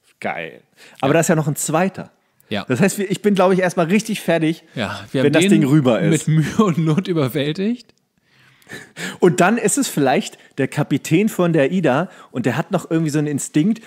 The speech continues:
Speaker 1: und
Speaker 2: Mhm.
Speaker 1: ist plötzlich im Führerhäuschen
Speaker 2: Ja.
Speaker 1: von der Schiffsmöse,
Speaker 2: Ja.
Speaker 1: äh, Eismöse
Speaker 2: Ja.
Speaker 1: und
Speaker 2: Und
Speaker 1: fängt wild an, da die Kurbel
Speaker 2: Ja,
Speaker 1: und
Speaker 2: <laughs> und hinter uns purzeln die Zombies vom Deck der Aida und wollen langsam zu uns an Bord kommen. Das heißt, wir müssen da schnell weg.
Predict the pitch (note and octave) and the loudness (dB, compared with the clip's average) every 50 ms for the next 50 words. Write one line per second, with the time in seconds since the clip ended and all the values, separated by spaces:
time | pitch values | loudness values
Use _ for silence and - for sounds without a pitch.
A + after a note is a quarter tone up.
0 | - _ C3 C#3 C3+ B2+ F#3 - - - D3+ E3+ F3+ - F#3 D#3+ - D3+ A#2+ - | -10 _ -2 -2 0 0 -2 -2 -2 -2 -2 -2 0 0 -4 -2 -2 -4 -4 -4
1 | - - A3 C4 C4 G#3+ F#3+ D3+ D3 D#3 F3+ A2+ - - F3 F3 F3 E3 - - | -4 -2 0 0 4 4 4 4 6 4 4 2 2 0 0 0 -2 -4 -4 -2
2 | F3 D#3+ D#3+ D#3 D3+ - - F#3 F3 - - - C3+ A2+ G#2+ G#2+ A#2 G#2+ A#2+ C3 | -2 0 0 0 -2 0 0 -2 -2 -2 -8 -4 -2 0 2 2 2 0 0 -2
3 | D#3+ - - - _ _ C#3 B2+ B2 A#2+ A2+ B2 D#3+ F#3 - - A#2+ A2+ A2+ A2+ | -2 -4 -10 -20 _ _ 2 2 4 4 4 2 0 0 0 -2 0 0 2 2
4 | C3+ C3 F3+ - - - - - - C#3 C3 D3+ D#3+ E3 F3 F3 F3+ F3 - B2 | 0 0 0 -4 -10 -20 -20 -8 -4 -2 0 0 2 2 2 2 2 -2 0 2
5 | D3 G3 A#3 G#3 - D3 D#3+ F3 F3 E3+ D#3+ D#3 D#3+ F3+ E3 D#3+ D#3+ D#3+ D3+ C#3 | 2 2 2 2 0 0 0 2 2 2 2 2 2 0 0 -2 -2 -4 -6 -8
6 | - - F3 F#3+ F#3+ F#3+ E3+ E3 D#3+ D#3 D3 C3+ C#3 G#3 F#3 E3+ - - - - | -2 2 4 4 6 6 4 2 2 0 -2 0 0 -2 -2 -2 -4 -4 0 0
7 | A3 A3+ - G#3+ E3+ F3+ G#3 G#3+ G#3+ - - - - - - - - - A#3 B3+ | 2 2 2 0 2 2 2 2 2 -4 -12 -16 -20 -20 -20 -6 -2 0 0 0
8 | B3 - G#3 F#3 E3+ E3+ E3 - - - - G#3+ G#3+ F#3 D#3+ - - G3+ E3+ D3+ | 0 -2 -2 -2 0 0 0 -2 0 0 0 2 2 2 2 2 0 0 0 0
9 | B2+ A#2+ - - - - D#3+ C#3+ C#3 C3+ C3+ C3+ E3+ F#3+ F#3 E3 C3 C#3 F3+ G3+ | -2 -4 -6 -10 -6 -4 -2 0 0 -2 -2 0 0 0 0 0 0 0 -2 -4
10 | - G#3+ G#3 E3+ C#3 - E3 D3+ C#3+ E3 E3 E3+ D#3+ D#3+ D#3+ F#3 G3 F#3+ G3 F#3 | -6 -10 -14 -12 -6 -4 -2 -2 0 0 -2 0 0 0 0 2 2 2 2 0
11 | D#3+ D3 - F3+ F3 F3+ F#3 F#3 - A#2+ A2+ G#2+ G2+ A2 G2 G2 G#2 - - - | -2 -2 -4 -4 -2 -2 -2 -2 -2 -2 -2 -2 0 -2 -2 -2 -4 -6 -6 -6
12 | G#2 F#2+ F#2+ F#2+ - - - - _ - C3+ - D3+ D3+ D3+ - E3+ D3 F3 A3 | -6 -6 -6 -8 -12 -16 -20 -20 _ -12 -6 -4 -2 -2 -2 -2 0 2 2 2
13 | A#3 A3+ F#3+ F3 F3 - - - F3 F3 F3 D#3+ C3 C#3+ F3 B3+ - - - | 2 2 0 0 0 -2 -2 -4 -4 -2 -2 -2 -2 -2 -4 -4 -6 -8 -18